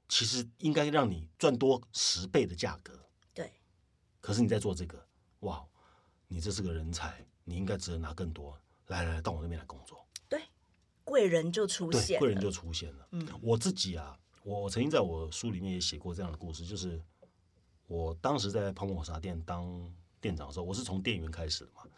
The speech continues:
Speaker 1: 那个时候穷啊，那个时候我到三十、三十四五岁，我都还是个 loser。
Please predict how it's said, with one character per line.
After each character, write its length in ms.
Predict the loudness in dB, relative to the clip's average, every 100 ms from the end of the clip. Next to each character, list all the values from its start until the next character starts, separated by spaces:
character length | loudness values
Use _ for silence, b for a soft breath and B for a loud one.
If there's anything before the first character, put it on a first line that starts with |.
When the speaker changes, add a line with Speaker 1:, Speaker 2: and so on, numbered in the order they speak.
| B B
Speaker 1:
那 100 | 2
个 60 | 6
时 60 | 6
候 60 |
穷 320 | 4 0 0
啊， 80 | -4 -2
那 60 |
个 240 | 0 0 4
时 80 | 6
候 120 | 4 B B -4
我 100 | 4
到 160 | 4
三 300 | 4 4 4
十、 340 | 4 2 0 -6 _
三 260 | 0 2 4
十 100 | 4
四 220 | 4 6
五 180 | 4 4
岁， 160 | 4
我 120 | 4 6
都 100 | 6
还 120 | 6
是 100 | 4
个 80 | 4
loser。 500 | 4 2 2 0